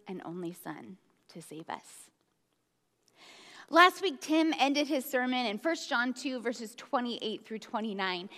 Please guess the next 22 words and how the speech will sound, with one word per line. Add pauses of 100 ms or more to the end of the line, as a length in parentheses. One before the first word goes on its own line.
(200)
and
they
perfectly
set
the
stage
for
where
we're
gonna
go
today
in
John, (340)
uh,
First
John
chapter
three. (680)
And
this
is,